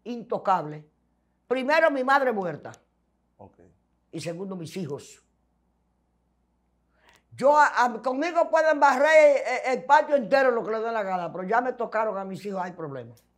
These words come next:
Speaker 2: Ahí, ahí se sale, ahí se sale todo de control.
Speaker 1: Me sale de control. Entonces, una persona escribió, dijo una palabra muy fea que no la voy a decir.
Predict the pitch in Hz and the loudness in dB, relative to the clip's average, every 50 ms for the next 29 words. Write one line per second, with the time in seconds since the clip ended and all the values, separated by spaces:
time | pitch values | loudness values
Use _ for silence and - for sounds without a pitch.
0 | _ _ 101 104 123 135 - 117 110 120 127 135 147 131 127 135 127 127 127 123 | _ _ -14 -14 -12 -12 -10 -8 -6 -6 -6 -6 -8 -6 -6 -6 -6 -4 -6 -6
1 | 135 139 147 139 143 143 131 117 127 135 135 135 135 127 120 113 104 - 90 92 | -6 -6 -6 -8 -8 -8 -8 -8 -8 -8 -8 -8 -8 -10 -10 -12 -14 -14 -16 -14
2 | 90 165 156 139 185 190 208 208 214 196 190 190 185 196 196 226 269 - 262 - | -12 -12 -10 -6 -6 -4 -4 -4 -6 -6 -8 -8 -10 -10 -10 -10 -12 -14 -14 -14
3 | 226 269 294 294 - 247 269 185 214 240 240 233 233 226 226 - _ _ _ _ | -12 -10 -10 -10 -8 -8 -10 -6 -6 -6 -6 -6 -8 -10 -12 -16 _ _ _ _
4 | _ - - - - 247 233 208 190 190 - - _ _ _ _ _ _ _ _ | _ -14 -14 -14 -12 -10 -6 -6 -6 -6 -8 -14 _ _ _ _ _ _ _ _
5 | _ _ _ _ _ _ _ _ _ _ _ _ _ _ _ _ _ _ _ _ | _ _ _ _ _ _ _ _ _ _ _ _ _ _ _ _ _ _ _ _
6 | 135 143 147 208 226 220 220 226 226 220 214 214 208 208 208 214 214 214 214 208 | -16 -12 -8 -6 -4 -2 -2 0 2 2 2 2 0 -2 -6 -8 -8 -8 -6 -6
7 | 202 196 202 196 202 202 196 202 190 190 202 208 185 - - 196 190 202 208 196 | -6 -4 -4 -4 -4 -2 -2 -2 -4 -6 -8 -10 -12 -10 -6 -4 -4 -4 -4 -6
8 | 202 185 160 151 143 143 131 131 143 156 185 214 175 - 254 240 214 220 - _ | -8 -10 -10 -10 -12 -14 -14 -12 -12 -10 -10 -10 -10 -10 -10 -10 -12 -12 -16 _